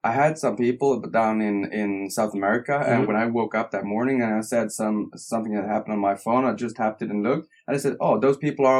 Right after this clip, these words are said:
Speaker 1: okay." I said, "Well, okay, what okay?" He said, "Oh, it, it has been an earthqu-, earthquake this morning, and, but
Speaker 2: Mm-hmm.
Speaker 1: they're okay. They just, okay, sign themselves." So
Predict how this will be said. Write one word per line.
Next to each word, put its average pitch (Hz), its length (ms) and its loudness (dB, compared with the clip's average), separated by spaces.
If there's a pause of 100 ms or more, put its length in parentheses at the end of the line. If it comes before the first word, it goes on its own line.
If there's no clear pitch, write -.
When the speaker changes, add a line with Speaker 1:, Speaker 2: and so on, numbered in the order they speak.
Speaker 1:
okay." 131 320 0
I 120 40 -2
said, 139 180 -4
"Well, - 180 -2
okay, 170 140 2
what - 240 4
okay?" 104 340 4 (360)
He - 40 -20
said, 151 140 4
"Oh, 147 160 6
it, - 140 -2 (120)
it 104 80 -8
has 120 140 -4
been 127 120 4
an 120 120 4
earthqu-, 127 500 0
earthquake 107 500 0
this 101 140 -2
morning, 147 380 2
and, 123 320 2
but 131 80 4
Speaker 2:
Mm-hmm. 120 80 2
Speaker 1:
they're 170 260 4
okay. 160 360 0 (340)
They 120 60 -6
just, 131 280 -2
okay, 120 320 -2
sign 120 260 0
themselves." 101 460 -2 (240)
So 143 300 0